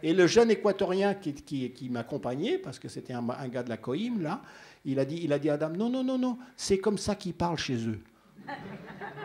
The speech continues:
Alors j'ai réfléchi, puis je parlais, j'en ai reparlé avec lui, il dit, « Oui, en fait, nous, on est très direct. On dit les choses très directement, hein. Si on a quelque chose à dire,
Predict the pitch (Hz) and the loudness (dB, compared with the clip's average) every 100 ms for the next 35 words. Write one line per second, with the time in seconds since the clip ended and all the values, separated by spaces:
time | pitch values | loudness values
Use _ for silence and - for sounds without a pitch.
0 | - - - - 117 - 147 156 151 135 | -10 -12 -12 -14 -16 -4 6 10 8 6
1 | 156 147 156 - 151 - 269 185 160 156 | 2 2 0 0 -2 -2 -2 0 2 2
2 | 156 160 165 160 156 147 131 123 220 175 | 0 0 2 2 0 0 0 0 -4 -6
3 | 180 254 233 - - - - 156 - 180 | -2 0 0 -4 -20 -10 2 2 8 8
4 | 165 - - - - - - 170 214 208 | 8 4 -12 -16 -20 -14 -2 6 10 12
5 | 156 143 139 139 139 - 165 151 131 123 | 10 6 6 6 4 4 6 8 6 6
6 | 143 135 127 - - - 147 165 202 196 | 6 6 4 0 -14 -2 0 2 0 0
7 | 226 214 - 240 220 196 143 - 208 277 | 0 0 4 4 6 6 4 4 2 2
8 | 214 302 - - - - 170 170 160 175 | -2 -2 -12 -20 -16 0 4 4 4 0
9 | 156 139 135 220 | 0 -2 0 -2